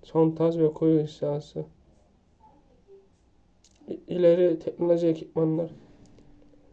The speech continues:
yüksek sıcaklık ve basınca dayanıklı güçlü sondaj mühendislerimiz ve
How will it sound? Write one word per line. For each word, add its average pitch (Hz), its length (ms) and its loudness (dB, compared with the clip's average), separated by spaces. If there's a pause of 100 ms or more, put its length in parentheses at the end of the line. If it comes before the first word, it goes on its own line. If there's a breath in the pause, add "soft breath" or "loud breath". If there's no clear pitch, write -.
(220)
yüksek 180 380 -4
sıcaklık 180 640 -2
ve 180 220 0 (560)
basınca 175 600 -2 (3000)
dayanıklı 165 760 2
güçlü 165 440 -4
sondaj 160 520 -2
mühendislerimiz 165 1000 -4
ve 165 160 -4